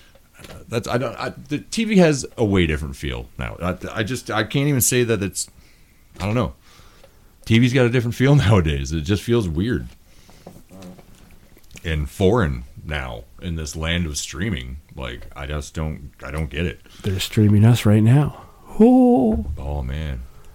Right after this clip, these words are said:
Speaker 1: Are we part of the problem? Or are we part of the solution? Or
Speaker 2: Um,
Speaker 1: both.
Speaker 2: Yes.
Speaker 1: P B S didn't really have that. I mean, they had Sesame Street. That was great. Mister Rogers, you could get that. That was always good.
Speaker 2: Red Green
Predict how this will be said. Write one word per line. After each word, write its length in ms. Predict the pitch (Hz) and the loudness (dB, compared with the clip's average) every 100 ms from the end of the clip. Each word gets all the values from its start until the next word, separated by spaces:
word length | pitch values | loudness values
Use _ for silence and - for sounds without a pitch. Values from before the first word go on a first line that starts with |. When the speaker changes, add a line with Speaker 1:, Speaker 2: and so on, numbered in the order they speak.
| - - - | -20 -14 -6
Speaker 1:
Are 80 | |
we 160 | 80 82 | -4 -2
part 240 | 90 95 | 2 2
of 60 | 98 | 2
the 60 | 85 | 2
problem? 360 | 92 98 143 | 4 4 2
Or 60 | 185 | 0
are 40 | |
we 60 | 98 | 6
part 220 | 110 107 | 6 6
of 60 | 95 | 4
the 60 | |
solution? 560 | 85 95 151 - - - - - - - - _ - - - - _ _ - - _ - _ - - | 0 4 8 8 6 -4 -6 -20 -20 -20 -20 _ -20 -20 -20 -20 _ _ -20 -20 _ -20 _ -8 8
Or 80 | 160 | 10
Speaker 2:
Um, 460 | 175 185 185 185 156 | 12 12 10 8 4
Speaker 1:
both. 460 | 165 185 - - _ - _ _ - | 0 -2 -8 -20 _ -20 _ _ 2
Speaker 2:
Yes. 480 | 131 156 156 - - - - - | 4 6 4 -4 -14 -20 -20 -8
Speaker 1:
P 120 | - 254 | -2 0
B 180 | 101 | 0
S 140 | 80 76 | 0 -2
didn't 200 | 73 60 | -8 -10
really 160 | 62 | -10
have 160 | 62 57 | -10 -10
that. 120 | 58 | -10
I 40 | 117 | -8
mean, 160 | 113 | -8
they 80 | 143 | -6
had 160 | 147 87 | -6 -4
Sesame 320 | 73 69 65 | -6 -6 -8
Street. 320 | - 65 62 | -8 -10 -8
That 100 | 92 | -6
was 120 | 87 | -6
great. 260 | 78 67 69 | -6 -8 -4
Mister 220 | 107 - | -6 -2
Rogers, 580 | 85 78 73 78 78 - - | 0 0 0 -2 -4 -8 -12
you 120 | 98 92 | -10 -6
could 100 | 101 | -4
get 160 | 90 | -2
that. 320 | 69 69 69 - - - _ - | 0 0 -2 -8 -20 -20 _ -4
That 140 | 92 | 0
was 120 | 90 80 | 0 0
always 240 | 78 71 | -2 0
good. 100 | 107 | 4
Speaker 2:
Red 260 | 104 101 104 | 4 2 0
Green 560 | 98 107 107 110 107 | 0 2 4 4 2